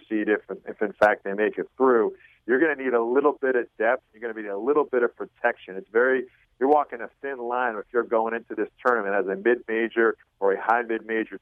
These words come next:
team, albeit a pretty talented one at Nevada, with only seven guys, because any little thing happens, whether it's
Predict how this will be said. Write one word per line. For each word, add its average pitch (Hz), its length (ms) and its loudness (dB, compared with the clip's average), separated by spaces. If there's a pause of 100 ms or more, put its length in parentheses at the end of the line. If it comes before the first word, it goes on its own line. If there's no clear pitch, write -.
(100)
team, 117 160 -6
albeit 104 380 0
a 98 60 0
pretty 127 360 -4
talented 127 320 0
one 104 240 -6
at 98 100 -6
Nevada, 101 460 0 (480)
with 110 160 -4
only 120 320 0 (100)
seven 107 320 -2
guys, 107 380 0
because 98 240 -16 (160)
any 151 240 -2
little 139 300 2
thing 127 280 -6
happens, 120 380 -2
whether 101 220 -4
it's - 100 -12